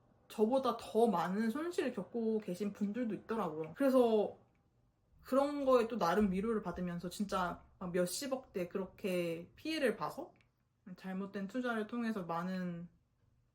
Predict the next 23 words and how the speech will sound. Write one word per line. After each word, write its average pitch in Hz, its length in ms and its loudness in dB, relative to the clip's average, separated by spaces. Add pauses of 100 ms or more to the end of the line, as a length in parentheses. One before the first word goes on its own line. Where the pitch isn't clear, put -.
(160)
완전 185 240 -4
떡락을 302 460 -2
겪고 - 560 -8 (640)
더 185 180 -12
큰 247 180 -2
하락을 311 420 0
겪고 220 340 -6
있는 202 280 -2
분들도 185 960 -4 (840)
있다고 185 460 -10
들어서, 175 600 -4 (140)
뭐, 196 140 -14
그런 254 360 4
분들보다는 214 1300 -2 (500)
괜찮구나 208 680 -4
싶다가도 202 580 -4
어쨌든 180 680 -10 (120)
그렇습니다. - 720 -12
제가 208 380 2
막 175 240 -2
부동산 247 500 2
전문가도 226 1120 2
아니고 180 600 0